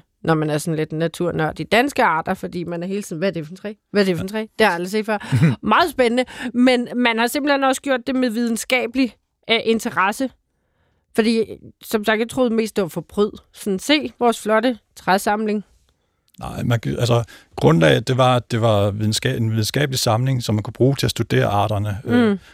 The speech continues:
Speaker 3: og der har selvfølgelig været forskellige formål, altså dels at lære noget om botanik,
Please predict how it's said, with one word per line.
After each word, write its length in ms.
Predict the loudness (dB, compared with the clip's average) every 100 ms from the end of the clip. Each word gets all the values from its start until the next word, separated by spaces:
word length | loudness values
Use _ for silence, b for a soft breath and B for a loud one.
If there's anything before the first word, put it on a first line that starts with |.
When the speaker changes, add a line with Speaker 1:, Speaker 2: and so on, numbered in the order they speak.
| -2
Speaker 3:
og 100 | 2
der 60 |
har 40 | 2
selvfølgelig 320 | 2 2 4
været 160 | 4 4
forskellige 400 | 0 2 2 2
formål, 440 | 2 4 4 2
altså 180 | 2 0
dels 340 | 0 0 0
at 80 | -2
lære 200 | 2 2
noget 140 | 4 2
om 60 |
botanik, 500 | 0 -2 2 4 2